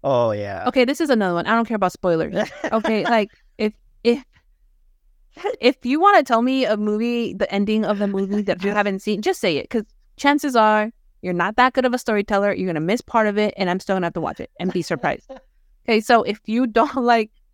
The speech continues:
Speaker 2: spoilers, maybe you can just stop listening right now. But we're rewatching The Walking Dead,
Speaker 1: <laughs>
Speaker 2: and there's an episode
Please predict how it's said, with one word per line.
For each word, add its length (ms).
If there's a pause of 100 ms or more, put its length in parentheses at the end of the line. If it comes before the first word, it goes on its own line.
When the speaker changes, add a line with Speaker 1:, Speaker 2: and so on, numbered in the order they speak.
(140)
Speaker 2:
spoilers, 500
maybe 260
you 160
can 220
just 280 (120)
stop 320
listening 360
right 160
now. 100 (680)
But 300
we're 160
rewatching 460
The 80
Walking 240
Dead, 220 (600)
Speaker 1:
<laughs> 120 (1200)
Speaker 2:
and 160
there's 180
an 120
episode 640